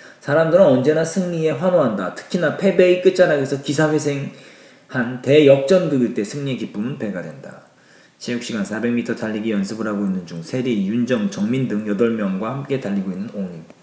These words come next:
꼴찌다. "나 또한 그런 승리를 꿈꾼다.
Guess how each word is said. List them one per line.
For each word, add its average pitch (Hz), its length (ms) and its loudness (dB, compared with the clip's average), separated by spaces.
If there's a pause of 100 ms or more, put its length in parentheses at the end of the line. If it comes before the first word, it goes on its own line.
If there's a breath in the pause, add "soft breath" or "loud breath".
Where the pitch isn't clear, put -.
(120)
꼴찌다. - 400 -8 (920 loud breath)
"나 113 160 0
또한 175 260 6
그런 156 240 2
승리를 151 340 -2
꿈꾼다. 110 600 -6